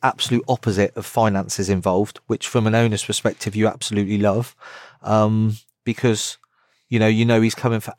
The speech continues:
absolutely one hundred percent the right reason, and you always hope people will. Um, and we'll, I'm sure we'll get onto a couple of conversations we had about strikers, um, in the window, which meant they were just straight no's. Um, but,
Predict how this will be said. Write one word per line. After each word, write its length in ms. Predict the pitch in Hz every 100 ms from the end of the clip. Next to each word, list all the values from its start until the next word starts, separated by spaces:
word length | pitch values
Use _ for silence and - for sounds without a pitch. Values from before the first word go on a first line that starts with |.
| -
absolutely 800 | 120 - - 117 113 98 92 -
one 280 | 107 110 104
hundred 280 | 110 101
percent 220 | 101 - 98
the 80 | 104
right 160 | 101
reason, 340 | 107 101 98 101
and 80 |
you 80 | 123
always 160 | 139 120
hope 160 | 117 -
people 300 | 110 - 107
will. 320 | 117 - - - - - - _
Um, 640 | 107 107 107 104 104 104 104 - _
and 120 | 113 107
we'll, 260 | 107 107 -
I'm 120 | - 104
sure 140 | 127
we'll 80 | 104
get 120 | 107
onto 200 | 110 104
a 20 | -
couple 200 | - 110
of 60 |
conversations 560 | - 101 - 101 104 104
we 60 | 107
had 100 | 104
about 200 | 104 -
strikers, 600 | - 110 104 90 87 - _ -
um, 640 | 98 92 90 90 90 110
in 140 | - 98
the 60 |
window, 400 | 92 90 87 85 - _
which 260 | 101 -
meant 220 | 117 104 101
they 100 | 98
were 100 | 98
just 200 | 98 - -
straight 400 | - - - 98
no's. 340 | 95 90 87 - _ - - - - _
Um, 200 | 107 104
but, 140 | 104